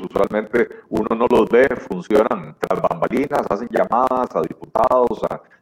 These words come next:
ministros, etcétera, y logran lo, lo, lo que quieren. Eh, la eliminación de exoneraciones va a tener a, a, ¿cómo se llama?, a, a las cooperativas haciendo un lobby como el que ya hicieron con la reforma fiscal. O sea, Michael, cualquier reforma que se plantee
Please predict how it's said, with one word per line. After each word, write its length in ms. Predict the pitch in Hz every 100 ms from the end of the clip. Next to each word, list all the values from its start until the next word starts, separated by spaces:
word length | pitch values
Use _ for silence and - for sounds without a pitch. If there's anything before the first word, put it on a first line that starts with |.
| -
ministros, 520 | 90 101 123 - -
etcétera, 400 | - 107 - 120 98
y 40 |
logran 300 | 90 90 104
lo, 240 | 85 - -
lo, 160 | 80 - -
lo 100 | -
que 120 | -
quieren. 300 | - - - - _ _ _ _ -
Eh, 200 | 92 95 107
la 160 | 107
eliminación 640 | 101 98 92 87 - 120 127
de 60 |
exoneraciones 720 | 151 180 143 101 90 143 175 135
va 120 | -
a 60 |
tener 320 | - 113 139 151
a, 140 | 95 -
a, 540 | - - 85 82 - _ _ _ _ _ _ _ _
¿cómo 200 | - 90
se 80 | 104
llama?, 360 | 101 107 - - -
a, 280 | 92 85 85
a 60 |
las 140 | - -
cooperativas 800 | 92 - 80 - 139 170 156 104
haciendo 360 | - 107 117
un 60 | 120
lobby 220 | 123 139
como 180 | 110 90
el 120 | -
que 80 | -
ya 100 | 87
hicieron 420 | - - - 135
con 180 | - 90
la 40 |
reforma 440 | 82 - - 120 120
fiscal. 300 | 90 - 120
O 20 |
sea, 180 | 147 - - _ _ -
Michael, 380 | 139 - - - _ _ _ _ _ - -
cualquier 360 | - - 165 185
reforma 520 | 190 - 143 101 85
que 120 | 135
se 100 | -
plantee 600 | - 78 - 127 180 175